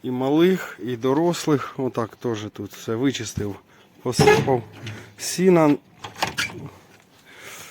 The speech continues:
е, обновив сіно. От. Планую провакцинувати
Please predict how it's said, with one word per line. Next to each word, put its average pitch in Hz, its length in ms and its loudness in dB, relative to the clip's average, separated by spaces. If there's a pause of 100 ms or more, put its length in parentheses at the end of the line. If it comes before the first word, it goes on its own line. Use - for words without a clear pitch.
(220)
е, 120 120 0
обновив 139 460 4
сіно. 170 440 2 (1400)
От. 110 320 -6 (1080)
Планую 151 380 6
провакцинувати 175 1000 2